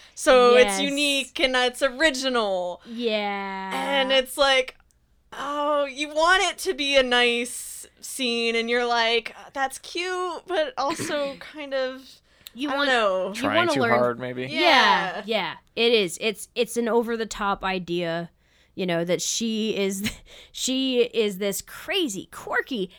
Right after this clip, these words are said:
Speaker 2: not like other girls. And,
Speaker 1: Yeah.
Speaker 2: and this is, this is a problem, and we're gonna talk later about, you know, the cultural issues that came, that come about when you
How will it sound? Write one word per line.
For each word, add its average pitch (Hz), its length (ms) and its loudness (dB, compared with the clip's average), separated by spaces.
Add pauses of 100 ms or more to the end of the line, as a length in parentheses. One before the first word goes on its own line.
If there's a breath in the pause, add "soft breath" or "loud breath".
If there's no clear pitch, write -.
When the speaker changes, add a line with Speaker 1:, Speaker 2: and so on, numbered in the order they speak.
Speaker 2:
not 262 400 2
like 175 320 -6
other 240 180 -4
girls. 233 600 0
And, 233 180 0
Speaker 1:
Yeah. 294 240 0
Speaker 2:
and 240 200 0
this 311 320 -4
is, 240 580 0 (880)
this 294 300 0
is 302 180 -2
a 302 60 -2
problem, 247 680 0
and 220 220 -2
we're 240 140 -4
gonna 247 160 0
talk 220 340 -4
later 214 360 0
about, 196 520 0 (160)
you 214 120 -6
know, 175 220 -4
the 180 400 -4
cultural 208 480 -4
issues 214 420 -2
that 226 160 -2
came, 233 280 -2
that 208 140 -6
come 240 120 -2
about 220 320 0
when 214 140 -2
you 196 260 -4